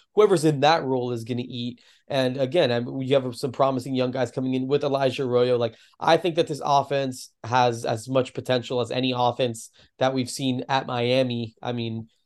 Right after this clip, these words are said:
in, in, in quite some time. So I'm super excited about what this, what Cam Ward brings, what, what it means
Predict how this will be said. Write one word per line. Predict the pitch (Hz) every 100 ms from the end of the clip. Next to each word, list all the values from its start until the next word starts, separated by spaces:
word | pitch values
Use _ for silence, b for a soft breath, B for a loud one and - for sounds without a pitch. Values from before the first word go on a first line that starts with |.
| _
in, | 123 131
in, | - 143 - - 151
in | 147
quite | 131 151 143
some | - 143
time. | 120 131 127
So | 110
I'm | 131 131
super | 127 180 156
excited | 127 - 120 127 120
about | 113 110
what | 117 113
this, | 120 - b b
what | 147 131
Cam | 147 127
Ward | 123 131 117
brings, | 127 127 127 120
what, | 123 123
what | 131
it | 139 131
means | 127 135 139 127 -